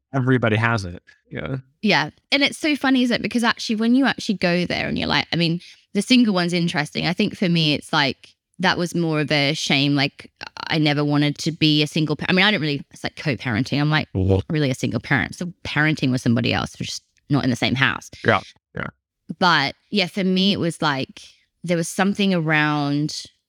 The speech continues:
Speaker 2: but that's it. When you, when you, when you start to talk about your fears and you speak to other people and they're like, "Yeah, I'm really scared of being <laughs> homeless too. And I'm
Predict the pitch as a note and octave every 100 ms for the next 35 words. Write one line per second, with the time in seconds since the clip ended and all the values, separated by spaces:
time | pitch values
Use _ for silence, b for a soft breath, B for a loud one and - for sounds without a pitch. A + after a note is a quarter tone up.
0 | _ F3+ F3+ F3 - G3+ - E3+ E3+ -
1 | F3 F3 E3+ - F#3 F3+ F#3 G3+ - A3
2 | - A#3 B3+ C4 A#2 - A2 - C3 A#2+
3 | D#3 D#3 D#3+ - - - - D#3+ - A#3+
4 | - - E3 E3 - F#3 F4+ C#5 A#4 -
5 | E4 D4 B3 D4+ - - - A#4 A4 -
6 | - G4 B3 G3